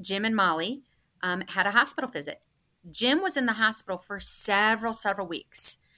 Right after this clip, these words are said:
before Molly called us. Molly called and said, "Look," and Jim was in the highest tier hospital in South Dakota. So people go look up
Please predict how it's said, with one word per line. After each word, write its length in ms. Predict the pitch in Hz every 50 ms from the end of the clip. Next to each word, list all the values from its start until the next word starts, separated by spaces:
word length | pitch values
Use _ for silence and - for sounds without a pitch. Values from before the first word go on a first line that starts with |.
| - 269 -
before 520 | 196 196 - 196 180 190 190 190 196 196 -
Molly 280 | 190 185 180 180 180 175
called 300 | 180 - 190 175 170 -
us. 300 | - - - - - -
Molly 240 | 165 160 170 196 196
called 280 | 196 - 196 180 180
and 120 | 180 170 -
said, 180 | - 165 -
"Look," 300 | 160 147 - - _ _ _ _ _ _ _ _ - _ _ _ _ _ _ 196 190 - -
and 280 | - 202 202 190 185 - _ _ -
Jim 240 | 180 - 254 302 339
was 160 | 339 - 240
in 160 | 233 220 208
the 80 | 202 190 190 - -
highest 360 | 214 226 262 277 - - -
tier 200 | - 269 262 247
hospital 640 | 240 208 190 190 - - 185 160 147 147 180 - _ _ _ _ _ _ _ _ _ _ _ _ _ _ -
in 200 | 196 226 247 311
South 320 | 330 - 269 226 226 233 -
Dakota. 520 | 254 247 - 233 185 151 143 156 220 247
So 180 | - - 226 196
people 380 | - - 262 233 262 254 247
go 120 | 240 226 226
look 300 | 214 208 220 220 - 226
up 220 | 196 175 175